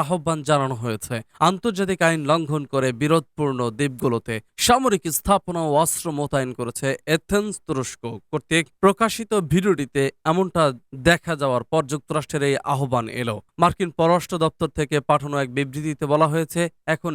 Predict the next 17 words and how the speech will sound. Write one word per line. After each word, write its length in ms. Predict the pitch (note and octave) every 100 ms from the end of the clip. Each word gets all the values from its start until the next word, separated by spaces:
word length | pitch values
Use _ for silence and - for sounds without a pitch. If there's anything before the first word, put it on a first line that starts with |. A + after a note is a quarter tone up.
| C3+
ন্যাটো 240 | D#3 D#3+ C3+
দেশগুলোর 400 | C#3 B2 B2+ B2 B2
মধ্যে 240 | A#2 C#3+ C#3 _ D3
বিরোধ 200 | D#3+ F#3+ -
সৃষ্টির 360 | D3+ C3 - A#2+ -
সময় 300 | B2 D3+ G3 - _ C#3+
নয়। 200 | D#3+ C3+ A#2+ _ E3+
এমন 160 | F#3+ B3 A3+
কোনো 140 | G#3+ F#3 D#3+
কাজ 140 | D3+ C#3
বা 80 | C#3+
বিবৃতি 360 | C#3 C3+ D3 D#3 C3+
দেওয়া 160 | B2 A#2+
যাবে 180 | C#3+ D3+ D3+
না 60 | E3+
যার 140 | D3 C3+
ফলে 160 | D3